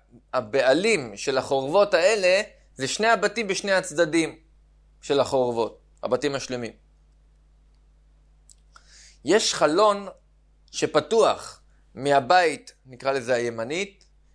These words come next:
אל החורבה, אל החורבות, ויש חלון שפתוח מהבית השמאלית אל החורבות. עכשיו,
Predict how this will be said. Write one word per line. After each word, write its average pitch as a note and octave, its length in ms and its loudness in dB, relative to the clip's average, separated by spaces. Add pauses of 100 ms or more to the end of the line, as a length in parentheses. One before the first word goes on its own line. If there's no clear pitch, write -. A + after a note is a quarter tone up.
(160)
אל C3+ 100 0
החורבה, E3 640 2 (180)
אל C3 100 -6
החורבות, F3 640 -4 (400)
ויש F#3+ 200 -2
חלון G#3 240 -2
שפתוח G3 460 0
מהבית E3+ 440 0
השמאלית G3 540 -2
אל F#3 100 0
החורבות. C#3 600 0 (3250)
עכשיו, B2 260 2